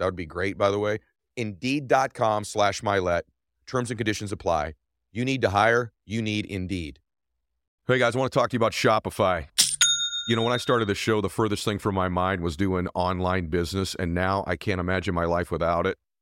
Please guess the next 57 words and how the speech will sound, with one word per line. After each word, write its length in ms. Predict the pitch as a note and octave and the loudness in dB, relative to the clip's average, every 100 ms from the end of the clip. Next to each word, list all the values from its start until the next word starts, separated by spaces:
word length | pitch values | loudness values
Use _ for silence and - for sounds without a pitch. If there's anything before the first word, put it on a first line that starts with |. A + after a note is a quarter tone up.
| _ | _
So 220 | - B2 | -2 0
I 120 | G#2 A2 | 2 2
love 200 | A2+ A2+ | 2 0
Shopify 680 | - A2 G2 G#2+ - G2+ | 0 0 2 -2 0 0
because 300 | F#2+ F#2+ G2+ F#2 | 0 0 -2 0
they're 160 | G#2 | 0
a 80 | F#2+ | 0
global 600 | D#2+ G2 G#2+ A#2 A2+ A#2 | 0 2 2 2 2 0
commerce 460 | A2 - G#2 G2+ G2 | 0 -2 0 0 -2
platform 520 | - G#2+ F#2+ - G#2 | 0 0 0 -2 -2
that 100 | F#2 | 0
helps 300 | E2+ F#2+ F#2 | 0 -2 -2
you 80 | G2+ | -4
sell 300 | F#2 A2 F#2+ | -2 0 0
at 80 | F#2 | 0
every 240 | - G#2+ A#2+ | -2 -2 -2
stage 320 | - G#2+ G2 | -2 -2 0
of 40 | |
your 80 | F2+ | -2
business. 280 | E2+ G#2 D#2+ | 0 0 -2
So 100 | - | -2
whether 180 | F#2+ G2 | -2 0
you're 100 | G#2 | 0
in 80 | G#2+ | -2
the 60 | F2+ | -2
startup 400 | - G#2 A#2+ - | -2 0 0 0
phase 360 | B2 A#2+ A#2 | -2 0 -2
where 100 | G2 | 0
you're 140 | F#2 F2 _ - | 0 0 _ -8
just 200 | G#2+ - | -6 -2
launching 480 | F2 G2 A2 A#2 G#2 | 0 0 -2 -2 0
your 140 | F#2 | 0
online 420 | F#2+ G2 F#2 F#2 | 0 0 0 -2
store, 500 | E2 - B2+ C3 C3 - _ _ _ - | -4 -4 0 0 0 -4 _ _ _ -4
or 120 | F#2+ | 0
you're 100 | G2+ | 2
at 80 | G#2+ | 0
that 160 | G#2+ F2+ | 0 0
really 220 | G#2+ G#2+ | 0 0
big 260 | E2+ A2 F#2+ | 0 0 2
business 340 | G2+ F#2 F#2 | 0 0 0
where 100 | F#2+ | 2
you're 80 | F#2 | 2
like, 140 | F#2 F#2 | 2 0
"Hey, 100 | A2 | 0
we 80 | |
just 100 | G#2 A2+ | 0 0
hit 100 | G#2 | 0
a 40 | |
million 300 | F#2+ G#2 G2+ | 0 0 0
bucks 240 | F#2+ F#2+ G2+ | 0 0 -2
in 60 | |
order" 260 | F2+ A2+ G#2 | 0 0 0
stage, 360 | - F#2 E2+ | -2 0 0
Shopify 720 | - - A2+ A#2+ B2+ - A2+ G#2+ | -2 0 0 0 -2 0 0 0
is 220 | F#2+ E2+ | -2 0
there 400 | G2+ G2+ F#2 F2+ | 2 4 2 -2